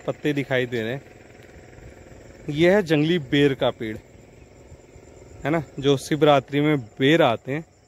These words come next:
तो ये उसी बेर की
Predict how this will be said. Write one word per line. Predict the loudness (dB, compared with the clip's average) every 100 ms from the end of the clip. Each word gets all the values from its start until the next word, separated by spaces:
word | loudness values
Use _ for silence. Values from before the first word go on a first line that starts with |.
| _ _ _ _ _ _ _ -20 _ _ -20 _ _ _ _ _
तो | 0 2 0 -10 -20 -8
ये | 0 2 2 -2 -10
उसी | -6 -4 2
बेर | 2 0
की | -4 -6